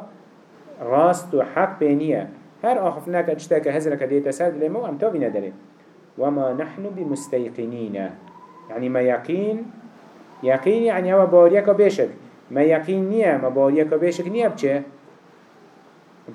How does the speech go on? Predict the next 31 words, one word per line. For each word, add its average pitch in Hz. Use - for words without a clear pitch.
صاحبی 123
نوه 120
پشتی 120
مرنه 113
و 185
رجا 131
قیامته. 101
برند 202
جزای 190
واده 196
چه 196
لهه؟ 175
جزای 120
واده 139
چه 127
ناف 156
آقل 202
جهنم 113
ده. 107
چونکه 147
اولا 190
چی 185
نیه؟ 143
دو 254
نوعیت 156
کافره 160
رب 160
العالمینی 185
بومد 160
ناف 170
و 160